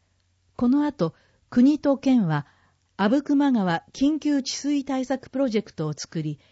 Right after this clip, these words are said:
下流域の水害を防ぐために、鏡石町、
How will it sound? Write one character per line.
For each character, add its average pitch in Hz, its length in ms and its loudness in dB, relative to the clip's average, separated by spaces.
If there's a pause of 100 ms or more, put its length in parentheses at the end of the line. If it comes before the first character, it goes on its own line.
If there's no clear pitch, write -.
(360)
下 240 140 0
流 294 220 0
域 240 220 0
の 180 140 0
水 262 260 0
害 254 260 2
を 233 60 0
防 294 240 -6
ぐ 262 140 0
た 190 160 -4
め 180 120 -2
に、 156 200 -6 (440)
鏡 254 440 4
石 247 200 0
町、 165 440 -4